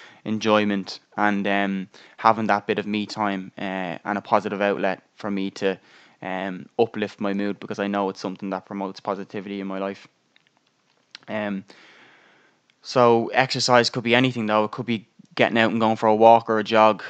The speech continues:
Um, the returns of the five K jogs are, are starting to come back, um, to life over the, on social media over the last, uh, couple of days or so, which is actually good to see, and it's something that I've, um, uh, you know, began to do as well.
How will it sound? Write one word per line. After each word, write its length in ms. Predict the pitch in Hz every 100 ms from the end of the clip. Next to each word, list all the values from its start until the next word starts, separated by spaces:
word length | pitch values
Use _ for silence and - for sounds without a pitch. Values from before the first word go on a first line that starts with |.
| -
Um, 400 | 104 104 101 101
the 100 | 101
returns 460 | 101 120 113 110 104
of 60 |
the 60 | 104
five 280 | 110 107 -
K 460 | 117 104 104 104 107
jogs 400 | - 107 110 107
are, 140 | 101 101 -
are 80 | 101
starting 280 | - 107 98
to 60 |
come 180 | - 104
back, 320 | 104 98 - -
um, 640 | 107 104 104 101 101 95 - _ -
to 100 | 117
life 340 | 104 98 98 107
over 220 | 95 101
the, 180 | 98 -
on 160 | - 101
social 320 | 104 101 104
media 260 | 98 98 95
over 180 | 95 101
the 60 |
last, 360 | 95 98 - 104
uh, 180 | 101 90 - - -
couple 220 | - 104
of 60 | 104
days 240 | 101 101
or 60 | 98
so, 280 | - 104 101
which 200 | 101 107
is 120 | 101
actually 500 | 104 - 107 101 - - - - - - - -
good 160 | 123
to 80 | -
see, 320 | - 147 135
and 140 | 120 113
it's 100 | -
something 180 | 113 113
that 120 | 110
I've, 240 | 113 110
um, 280 | 104 101 95 - -
uh, 140 | 92 90 - - -
you 120 | 104
know, 140 | 92
began 340 | 95 110 95 98
to 100 | 98
do 160 | 101 95
as 100 | 101
well. 260 | 98 95